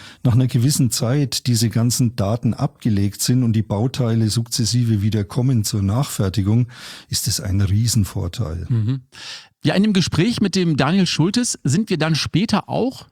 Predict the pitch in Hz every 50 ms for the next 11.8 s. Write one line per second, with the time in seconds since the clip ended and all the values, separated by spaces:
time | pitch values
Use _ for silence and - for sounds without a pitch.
0 | _ _ - 123 131 - - - 135 123 - 143 180 - 185 160 - - - 135
1 | - 208 202 - - 165 156 143 - - 165 160 156 143 123 110 107 120 151 -
2 | - 214 208 - - - 165 - - - 170 170 - 185 180 175 - - 170 175
3 | 190 190 - - - - - - 131 160 190 202 165 147 151 165 143 - 135 -
4 | - - 127 151 190 214 208 226 247 - - - - - _ _ - 156 160 160
5 | - - 165 160 - 185 165 160 165 165 165 - - - - - - - - _
6 | _ _ - 139 131 139 143 139 - - - - - 233 - - 208 - 180 151
7 | - - 170 160 160 - - - 143 151 151 - - - 139 117 104 143 208 269
8 | 190 120 110 107 - - - 131 170 220 214 - - - - - - 151 190 190
9 | 170 - 170 160 156 156 160 151 143 120 98 107 151 202 - - - 226 220 -
10 | - 117 110 - - - - - 185 175 - - 123 - - 151 196 196 - 220
11 | 202 185 - - 156 139 - - 143 202 196 - 190 185 190 190